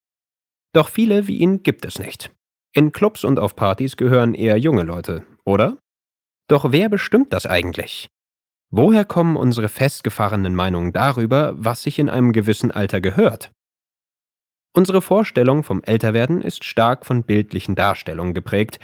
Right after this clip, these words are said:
die seit dem sechzehnten Jahrhundert in Europa kursieren.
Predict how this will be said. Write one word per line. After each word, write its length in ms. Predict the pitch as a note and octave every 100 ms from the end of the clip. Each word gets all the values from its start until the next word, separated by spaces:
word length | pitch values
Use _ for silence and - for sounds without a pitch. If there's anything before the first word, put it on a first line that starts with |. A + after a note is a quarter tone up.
| - E3
die 80 |
seit 260 | C3 A#2 B2+
dem 140 | D#3+
sechzehnten 540 | C#3 G#2+ - - G#2 -
Jahrhundert 500 | D#2+ A2+ C#3+ F3 -
in 100 | A#2+
Europa 440 | G#2+ G2 F2 G#2+
kursieren. 560 | - B2 B2+ A#2+ D#2